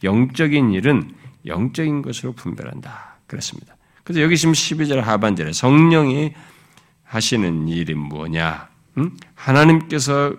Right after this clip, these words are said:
은혜를 우리에게 주신 것, 은혜를 주신 것, 알게 하시는 것입니다. 자연인 상태에서는 알 수 없었던 것을 성령께서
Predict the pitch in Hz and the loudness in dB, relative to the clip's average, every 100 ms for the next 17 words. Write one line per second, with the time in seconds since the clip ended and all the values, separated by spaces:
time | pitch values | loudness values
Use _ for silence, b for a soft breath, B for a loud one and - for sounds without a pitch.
0 | - 120 120 113 113 101 92 92 87 85 | -4 -2 0 0 -2 -4 -2 -2 -4 -6
1 | 92 - 80 73 85 90 85 82 85 78 | -8 -6 -6 -6 -6 -6 -6 -10 -10 -8
2 | 82 110 147 151 98 - - 101 - - | -2 2 2 0 -6 -8 -8 -8 -10 -12
3 | - - - - _ b b b b b | -12 -14 -16 -20 _ b b b b b
4 | - - 107 170 233 214 180 185 190 185 | -6 2 6 6 6 4 2 2 2 0
5 | 175 160 170 214 220 - 107 135 - 202 | 0 2 2 2 0 0 2 2 0 0
6 | 110 - 156 - - 156 156 151 143 139 | 0 0 -4 -6 -2 2 2 2 0 -2
7 | 139 151 233 302 - B B - - 170 | -2 -2 -2 -2 -4 B B -16 -8 -2
8 | 196 202 208 92 - | 2 2 0 -6 -8